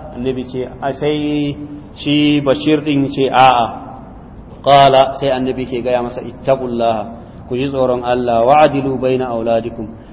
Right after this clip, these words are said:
ku daidaita tsakanin, ku yi adalci tsakanin ƴaƴanku."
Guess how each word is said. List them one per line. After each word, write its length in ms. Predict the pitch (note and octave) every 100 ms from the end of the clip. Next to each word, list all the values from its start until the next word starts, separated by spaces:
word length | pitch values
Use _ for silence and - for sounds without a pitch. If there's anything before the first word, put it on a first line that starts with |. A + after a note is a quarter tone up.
| - -
ku 80 |
daidaita 600 | B2+ D3 D#3 D3 C3+ C3 C3
tsakanin, 480 | B2 A2+ B2+ B2+ C3
ku 100 | B2+
yi 100 | C#3+
adalci 560 | D3 D3+ D3 D#3 C#3+ C3+
tsakanin 460 | A#2+ - A#2+ A#2+
ƴaƴanku." 520 | A#2 A#2 A#2 A#2 -